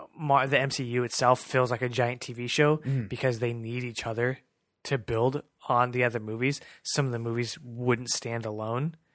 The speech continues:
Speaker 1: without being a part of this big series. But I feel like with Volume two, it's, that's the exception, right?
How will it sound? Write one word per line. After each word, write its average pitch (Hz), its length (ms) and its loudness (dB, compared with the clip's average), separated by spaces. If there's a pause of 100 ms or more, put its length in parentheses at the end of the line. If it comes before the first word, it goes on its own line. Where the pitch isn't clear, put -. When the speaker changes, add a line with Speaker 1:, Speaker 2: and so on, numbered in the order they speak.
(360)
Speaker 1:
without 113 420 -4
being - 180 -6
a 117 40 -8
part 123 220 -2
of 110 100 -6
this 113 160 -10
big 110 240 -6
series. 135 500 0 (380)
But 127 100 -2
I 117 60 0
feel 135 320 0
like 123 240 2 (100)
with 120 140 -4
Volume 113 460 -2
two, 120 680 -2
it's, - 340 -4 (120)
that's 123 240 2
the 104 100 -8
exception, - 600 -8
right? 123 280 -2